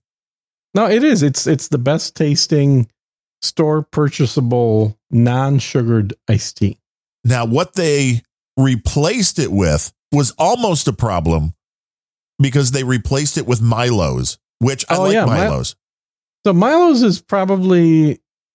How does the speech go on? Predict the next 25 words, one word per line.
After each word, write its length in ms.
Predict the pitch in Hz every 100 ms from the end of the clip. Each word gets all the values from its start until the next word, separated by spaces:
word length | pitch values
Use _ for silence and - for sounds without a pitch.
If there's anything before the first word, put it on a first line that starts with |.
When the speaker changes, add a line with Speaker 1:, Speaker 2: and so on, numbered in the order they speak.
| -
Speaker 1:
it's 220 | 180 -
the 100 | 170
best 460 | 139 170 208 - 185
of 140 | 151
the 100 | 147
cheap 320 | - 175 135
brands. 500 | 127 104 90 98 - _ -
Speaker 2:
Yes. 460 | 131 78 60 - _ _ _ _ -
Speaker 1:
It's 120 | 160
better 320 | 147 165 208 185
than 220 | 175 156
the 200 | 139 127
Red 200 | 135 147
Diamond. 460 | 120 107 98 92 - _ _ _ _ _ _ _ _ _ _ _ _ _ _
Speaker 2:
And 380 | 127 123 120 123
the 180 | 113 135
Milo's, 800 | 127 151 247 160 104 101 120 - _ _ _ -
because 460 | 123 117 143 156 135
it 100 | 131
doesn't 260 | 143 131 123
have 280 | 127 120 110
any 280 | 139 185 160
preservatives 800 | 135 113 147 208 160 104 87 90
in 120 | 80
it. 160 | 80